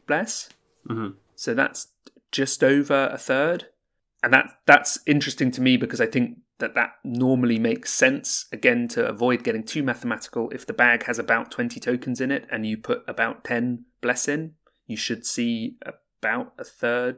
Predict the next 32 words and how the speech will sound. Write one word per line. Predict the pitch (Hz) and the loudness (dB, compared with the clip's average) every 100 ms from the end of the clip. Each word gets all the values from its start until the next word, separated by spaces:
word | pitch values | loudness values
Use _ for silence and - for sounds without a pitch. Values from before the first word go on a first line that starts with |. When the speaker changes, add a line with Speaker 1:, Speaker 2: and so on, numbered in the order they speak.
| - | -10
Speaker 1:
that, | 123 - 139 | -14 -14 -8
you | 120 | -6
know, | 101 - | -6 -6
that's | 117 - | -6 -6
a | - | 0
third | 117 107 | 2 2
of | 101 | -2
the | |
bag. | - 120 151 - - - _ _ _ _ _ _ _ - | -2 -2 -2 -6 -20 -20 _ _ _ _ _ _ _ 2
And, | 127 127 120 - - - - - - | 4 4 -2 -6 -14 -14 -18 -16 -18
<laughs> | - - - - - | -14 -14 -14 -16 -8
you | 143 127 | 2 4
know, | 123 | 4
particularly | 127 135 175 - 151 | 2 2 2 4 2
of | 110 | 4
your | 131 139 | 4 2
tests, | - 104 101 - - - - _ _ _ _ | 2 0 0 -4 -6 -10 -12 _ _ _ _
Peter, | - 98 - 104 - _ _ | -8 -6 -4 -4 -6 _ _
Speaker 2:
Mm-hmm. | 127 117 104 _ _ _ | -8 -6 -8 _ _ _
Speaker 1:
you | - 127 135 135 | -8 0 4 2
passed | - 135 123 - - | 2 2 2 0 -2
sixteen | - - - 123 117 107 | -4 -4 2 2 4 -2
regardless | 117 117 117 120 101 - | 0 2 2 0 -6 -6
of | - - | -6 -4
Bless | 107 104 - - - | -4 -4 -6 -8 -6
and | 113 | -2
only | 113 117 113 | 0 0 -4
passed | 113 107 - | -6 -8 -10
one | 110 113 113 101 | -2 0 0 -2
because | 101 - - 101 | -8 -6 -6 -6
of | 110 | -8
Bless. | 127 139 - - | -2 -2 -2 -10